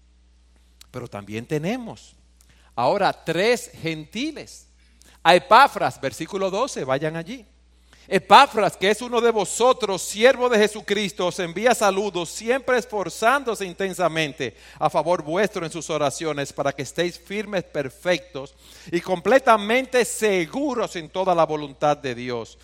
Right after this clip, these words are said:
Porque le soy testigo de que tiene profundo interés por vosotros y por los que están en Laodicea y, y Hierápolis". Fue el fundador, él, de la iglesia de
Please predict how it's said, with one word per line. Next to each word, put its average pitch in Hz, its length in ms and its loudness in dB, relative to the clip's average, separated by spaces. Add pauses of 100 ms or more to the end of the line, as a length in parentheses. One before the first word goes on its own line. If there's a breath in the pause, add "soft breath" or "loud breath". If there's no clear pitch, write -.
(220 soft breath)
Porque 147 280 -4
le 135 100 -2
soy 175 220 -6
testigo 160 520 -2
de 131 120 -6
que 135 100 -6
tiene 165 400 -4
profundo 208 720 -6
interés 180 480 -2
por 170 240 -6
vosotros 151 720 -6 (220 loud breath)
y 135 80 -12
por 135 140 -8
los 127 140 -8
que 135 100 -8
están 160 300 -4
en 151 160 -6
Laodicea 147 1160 0 (280 soft breath)
y, 147 240 -4 (200)
y 135 180 -4
Hierápolis". 127 960 0 (1040)
Fue 147 120 -6
el - 40 -18
fundador, 180 720 0
él, 175 200 2
de 156 100 -4
la 147 80 -6
iglesia 151 360 -2
de 147 220 -4